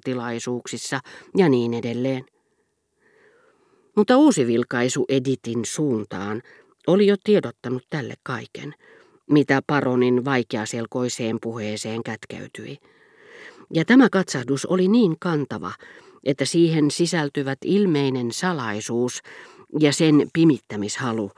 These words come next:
kimposivat Madame de Valcourista nuoreen perulaiseen, jolle Madame de Mortemar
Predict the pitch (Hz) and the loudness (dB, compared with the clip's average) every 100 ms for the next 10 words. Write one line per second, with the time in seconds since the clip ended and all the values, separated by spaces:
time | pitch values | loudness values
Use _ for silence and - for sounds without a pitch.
0 | - - _ _ - 208 175 127 135 131 | -20 -20 _ _ 2 4 4 0 -8 -8
1 | - 151 160 151 143 147 156 147 214 190 | -4 -2 0 2 0 2 0 2 6 6
2 | 123 123 - 120 143 170 143 127 131 135 | 4 -4 -4 2 6 6 4 0 -2 -2
3 | - 220 160 104 104 73 123 - 101 117 | -2 0 0 -2 -4 -6 -10 -10 -10 -12
4 | 135 - - - - - 175 185 160 160 | -14 -18 -20 -20 -20 -2 6 6 8 8
5 | 170 180 185 156 139 147 135 135 143 143 | 6 4 4 4 4 2 0 0 2 2